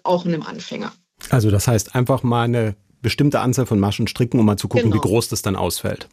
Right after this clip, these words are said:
Speaker 1: Wie groß es wird, genau, dann, damit bestimmt man auch die richtige Maschen-, Nadelstärke. Und das sind ganz viele Sachen, kann man eigentlich aus der Maschenprobe rauslesen. Und eben, man übt schon die ersten Stiche und bekommt eine kleine Routine.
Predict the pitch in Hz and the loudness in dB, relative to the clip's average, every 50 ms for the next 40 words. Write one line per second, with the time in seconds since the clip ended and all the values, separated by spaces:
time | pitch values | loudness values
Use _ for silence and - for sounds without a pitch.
0 | _ - 247 220 220 214 226 247 285 277 277 254 220 - 226 240 233 233 226 - | _ -6 -4 -4 0 0 2 2 0 0 -4 -8 -4 -2 0 0 0 0 -4 -4
1 | - - 214 208 196 175 185 190 196 190 185 190 180 - - - 196 196 214 214 | -4 -4 -2 -2 -2 -2 0 0 0 0 0 -2 -6 -6 -4 -2 0 0 0 0
2 | 214 - 190 - - 220 220 - 208 147 165 180 180 - 185 196 - 214 214 - | -2 -4 -6 -4 -2 -4 -2 0 0 -2 -2 -4 -6 -8 -6 -2 -2 -2 0 -2
3 | 185 175 - 202 240 262 262 - - 254 226 226 226 220 240 269 262 254 247 240 | -2 0 2 2 0 0 0 -4 -6 -4 0 2 2 2 2 2 2 0 0 0
4 | 233 240 233 226 220 220 214 220 220 - - 220 202 202 220 220 226 226 220 - | -2 -6 -4 -4 -2 0 0 0 -2 -2 -2 -2 0 0 -2 0 0 0 0 0
5 | - 208 208 214 220 233 220 220 226 240 226 - - 254 240 233 233 233 220 214 | 0 -2 -4 -2 -2 0 0 0 -2 -2 -4 -6 -4 -2 0 2 2 2 2 2
6 | 214 185 - - - 123 185 208 202 220 220 240 220 214 214 214 208 - 208 - | 0 -2 -4 -8 -12 -10 -4 -4 -4 -2 -2 -4 -4 -2 0 -2 0 -2 -2 -4
7 | 202 190 - 208 190 175 170 214 - 226 220 - - 202 208 190 180 - 156 185 | -4 -4 -4 -4 -2 -2 -2 -2 -2 -2 -2 0 -2 -2 0 -2 -2 0 0 0
8 | 240 - 240 226 226 226 226 220 220 220 247 277 269 - - 196 202 214 226 220 | 0 0 2 2 2 4 2 2 0 0 0 -2 -2 -2 -2 -2 0 2 2 4
9 | 214 214 214 - - - - - - - 214 220 220 220 240 226 - - - 208 | 4 2 0 -4 -10 -16 -18 -10 -2 2 2 2 4 2 0 -2 -2 -4 -4 -4
10 | 196 196 175 170 175 175 - - 180 175 - - 170 165 - - 170 131 165 175 | -2 -2 -2 -2 -2 -2 -4 -6 -8 -10 -6 -6 -6 -6 -2 -2 -2 0 0 -2
11 | 175 - - - 175 170 165 160 175 170 175 - - - 151 147 151 - 143 - | -4 -6 -6 -4 -4 -4 -2 -2 -2 -4 -4 -4 -6 -6 -6 -6 -6 -6 -8 -8
12 | - - - - - | -8 -10 -10 -10 -12